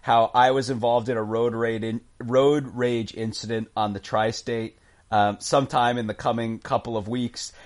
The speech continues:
and, you know, and the, the police report appears to say that I flipped off another car or something like that, I swear I was not flipping off another automobile on the tri-state. In completely unrelated news,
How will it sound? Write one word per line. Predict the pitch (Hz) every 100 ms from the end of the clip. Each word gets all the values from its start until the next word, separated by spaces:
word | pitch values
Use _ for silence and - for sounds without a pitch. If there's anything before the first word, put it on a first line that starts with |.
| -
and, | 127 123 123
you | 143
know, | 135 127
and | 135 127
the, | 117 110 -
the | -
police | 104 - 202
report | 175 - 165 143
appears | 135 147 143
to | 127
say | - 127 127
that | 113
I | 107 101
flipped | 95 - 120 131 -
off | 123 123 120 -
another | 104 107 113
car | 107 - 107 107 110
or |
something | - 117 104 110
like | 110 107 -
that, | 110 107 - - -
I | 127 131
swear | - - 151 175 175 135 110 101 - -
I | 123
was | 135 135 104
not | 113 120 139 -
flipping | - - 139 - 120
off | 110 110 107 -
another | 107 104 113 117 113
automobile | 110 107 104 95 101 95 -
on | 98
the | 92
tri-state. | - 104 98 - 80 67 _ _ - _ _
In | 151
completely | 147 165 233 294 226
unrelated | 170 190 165 147 151 139
news, | 110 101 92 87 -